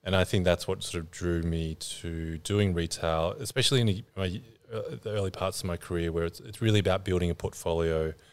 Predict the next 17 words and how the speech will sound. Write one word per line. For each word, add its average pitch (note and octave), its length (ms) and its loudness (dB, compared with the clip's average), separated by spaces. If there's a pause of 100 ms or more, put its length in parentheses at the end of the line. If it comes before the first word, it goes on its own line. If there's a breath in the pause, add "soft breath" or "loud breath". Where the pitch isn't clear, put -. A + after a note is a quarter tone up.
(280 soft breath)
It's - 100 -16
really F#2+ 140 2
about F2 400 4
making F#2 280 2
mistakes - 840 -2
and, F2 420 -2 (180)
and F#2 460 -4
getting F2 200 -4
those E2 220 -4
learnings, E2+ 500 2
and, F2 220 -4
and F#2+ 180 0
retail F#2+ 320 2
being E2+ 300 0
quite E2+ 360 -2 (920 soft breath)
creatively, E2+ 960 2
um, D#2+ 760 -4